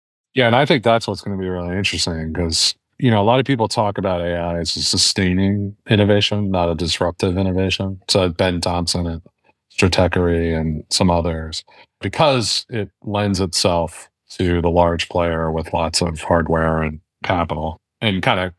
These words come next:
fits into their ecosystem of Word and, you know, productivity software and things like that. But, and when you think about the analogy back to, like,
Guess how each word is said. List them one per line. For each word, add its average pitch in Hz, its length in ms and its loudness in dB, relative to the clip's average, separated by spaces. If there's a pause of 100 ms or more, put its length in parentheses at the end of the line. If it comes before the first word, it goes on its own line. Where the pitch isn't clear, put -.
(120)
fits - 420 0
into 107 240 2
their 90 220 0
ecosystem 90 760 -2
of 82 160 -2
Word 85 520 2
and, 80 340 -8
you 101 80 2
know, 82 240 0
productivity 87 560 0
software 85 640 -2
and 82 120 -4
things 87 220 0
like 87 140 -2
that. 87 280 -4 (520)
But, 135 260 0
and 135 200 4
when 131 120 4
you 123 100 2
think 196 200 0
about 110 280 2
the 107 100 -2
analogy 98 680 0
back 87 320 -2
to, 95 120 -2
like, 87 460 -4